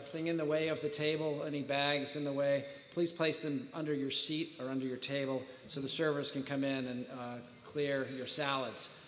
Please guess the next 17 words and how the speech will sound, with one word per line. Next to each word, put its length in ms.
By 160
the 80
way, 240
please 800
enjoy 260
your 140
salads 500
while 240
I'm 140
speaking. 580
In 80
fact, 320
enjoy 240
your 140
meal 260
throughout 420
the, 160